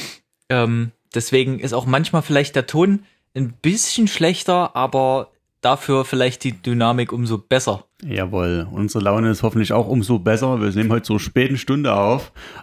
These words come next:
Speaker 2: aber wir haben Bock, weil wir haben heute was ganz Besonderes vor. Eli hat schon gesagt, wir sitzen live beieinander. Das haben wir nicht oft. Und wir haben noch eine zweite Special-Sache dabei,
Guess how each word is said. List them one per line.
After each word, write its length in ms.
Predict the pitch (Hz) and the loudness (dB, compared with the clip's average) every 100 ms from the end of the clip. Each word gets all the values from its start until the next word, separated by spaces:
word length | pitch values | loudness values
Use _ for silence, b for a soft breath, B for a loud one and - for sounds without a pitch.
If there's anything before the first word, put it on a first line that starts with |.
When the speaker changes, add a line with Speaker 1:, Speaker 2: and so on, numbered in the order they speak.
| - | -2
Speaker 2:
aber 760 | 90 104 104 113 117 120 120 - | 2 2 2 2 2 2 0 0
wir 240 | 101 95 | 0 2
haben 200 | 95 92 | 0 0
Bock, 440 | 95 135 - - - - | 0 0 -2 -14 -12 -6
weil 720 | 87 87 87 90 117 139 101 | 0 2 4 2 0 -2 -2
wir 80 | 95 | 0
haben 140 | 98 | 0
heute 340 | 101 104 - B B B B B B - | 0 0 -4 B B B B B B -12
was 480 | 87 90 - _ | -8 -8 -8 _
ganz 280 | - 117 127 | -2 0 0
Besonderes 560 | 120 107 123 113 98 92 | -2 0 0 -2 -4 -6
vor. 240 | - 98 | -6 -2
Eli 120 | 101 110 | 2 0
hat 100 | - | 0
schon 120 | 101 | 0
gesagt, 280 | 92 113 117 | 2 2 0
wir 40 | |
sitzen 300 | 95 107 - | -2 -2 0
live 380 | 92 92 113 - | 2 2 0 0
beieinander. 480 | 101 95 92 113 131 | 0 2 2 0 0
Das 180 | 101 101 | -2 0
haben 80 | 101 | 0
wir 100 | 98 | 2
nicht 220 | 95 - | 0 0
oft. 320 | 120 127 - | 0 0 -2
Und 120 | 117 | 0
wir 60 | 104 | 2
haben 80 | 107 | 2
noch 120 | 98 | 2
eine 160 | 95 - | -2 -4
zweite 480 | - 101 120 127 | -2 0 0 -2
Special-Sache 800 | 120 - 101 110 98 101 98 110 104 | -4 -4 -4 -2 0 0 0 0 0
dabei, 360 | 101 113 104 | 0 2 2